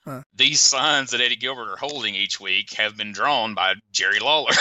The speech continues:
Speaker 2: <laughs>
Speaker 1: Yeah, I
Speaker 2: Clearly.
Speaker 1: saw, you know, I, I didn't put two and two together, but as you said that, I re-envisioned the This Is Your Life Jerry Lawler poster and the top of this Texas Deathmatch Rules poster, and you're absolute-, I s-, I knew where you were going once you got halfway there.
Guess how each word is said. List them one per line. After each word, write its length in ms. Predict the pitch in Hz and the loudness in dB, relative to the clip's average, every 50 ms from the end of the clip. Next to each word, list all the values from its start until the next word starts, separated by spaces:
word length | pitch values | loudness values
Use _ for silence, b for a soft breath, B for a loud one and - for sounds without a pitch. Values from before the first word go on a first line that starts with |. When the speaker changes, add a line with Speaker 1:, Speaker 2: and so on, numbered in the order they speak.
| - - - - | 2 0 -2 -4
Speaker 2:
<laughs> 280 | - - - - - | -4 -4 -4 -4 -4
Speaker 1:
Yeah, 280 | - 139 147 151 151 139 - | -2 0 0 2 2 2 0
I 40 | - | 2
Speaker 2:
Clearly. 260 | 135 151 165 190 - | 4 4 4 4 2
Speaker 1:
saw, 220 | - 277 269 240 | 2 2 2 2
you 140 | 202 208 220 | 4 4 4
know, 200 | 226 233 233 214 | 4 4 4 4
I, 460 | 175 175 180 185 190 185 185 185 160 - _ _ _ _ _ - | 4 4 6 6 6 6 4 2 0 -2 _ _ _ _ _ -2
I 140 | 151 151 165 | 0 0 2
didn't 260 | 139 175 196 196 180 | 2 2 2 2 2
put 140 | 208 196 - | 0 0 0
two 140 | - 185 175 | 2 2 2
and 80 | 175 - | 2 2
two 120 | 170 170 | 2 0
together, 520 | 156 156 139 156 151 151 151 147 143 139 - _ _ | 0 0 0 0 2 2 2 2 0 0 -4 _ _
but 160 | 143 160 151 - | -2 0 0 2
as 260 | 151 156 170 156 170 | 2 2 2 2 2
you 60 | 175 | -2
said 280 | 151 - - 180 170 160 | -2 0 2 2 2 4
that, 180 | 165 165 151 | 4 4 4
I 100 | 147 147 156 | 4 2 2
re-envisioned 760 | 151 139 156 165 170 165 160 147 147 165 156 131 165 160 156 | 2 2 0 2 2 2 2 2 2 2 2 2 2 0 0
the 160 | 151 147 143 139 | 0 -2 -4 -2
This 240 | 127 156 160 147 | 0 0 0 0
Is 120 | 147 143 139 | 0 -2 0
Your 100 | 156 151 | 2 2
Life 200 | 147 147 151 147 - | 4 4 2 2 0
Jerry 220 | - 160 156 151 | 0 -2 0 2
Lawler 320 | 147 147 147 151 151 139 | 4 4 4 4 2 0
poster 640 | 135 - 147 143 143 - - - 151 143 139 135 - _ _ _ _ _ - | 0 0 0 0 0 -2 -2 -2 0 0 0 0 -4 _ _ _ _ _ -4
and 140 | 160 156 151 | -2 0 2
the 80 | 151 | 0
top 340 | 147 - 170 156 151 156 156 | 2 2 4 4 4 4 2
of 100 | 151 139 | 0 -2
this 260 | 147 147 - - - - - - | -4 -4 -6 -8 -12 -14 -10 -2
Texas 360 | - 170 160 - - 139 110 | 0 0 0 0 -4 -6 -2
Deathmatch 500 | - 156 147 - 170 165 151 151 - - | 0 0 0 0 2 2 2 2 0 -2
Rules 280 | 156 156 160 151 - | -2 -2 -2 -2 -2
poster, 600 | - 151 147 147 139 - - - 143 139 135 123 - _ _ _ _ _ _ - | -2 0 2 2 0 0 -2 -2 0 0 0 -2 -4 _ _ _ _ _ _ -4
and 120 | 160 151 | -2 0
you're 140 | 156 160 151 | 2 2 2
absolute-, 460 | 147 151 156 156 - - 170 160 156 | 4 4 2 2 0 -2 -2 0 2
I 40 | 151 165 | 2 2
s-, 120 | - - - | 0 2 2
I 120 | 156 175 175 | 2 4 4
knew 140 | 180 190 202 | 4 4 6
where 100 | 214 214 | 6 6
you 100 | 202 196 | 6 6
were 100 | 185 180 | 4 6
going 320 | 156 175 175 175 175 160 151 | 6 4 4 4 4 4 2
once 180 | 160 151 - | 0 0 -2
you 60 | 151 139 | -2 0
got 160 | 156 143 127 | 2 2 2
halfway 340 | 143 139 131 - 139 131 123 | 2 0 0 0 -2 -4 -4
there. 260 | 120 117 104 101 - | -4 -6 -8 -10 -12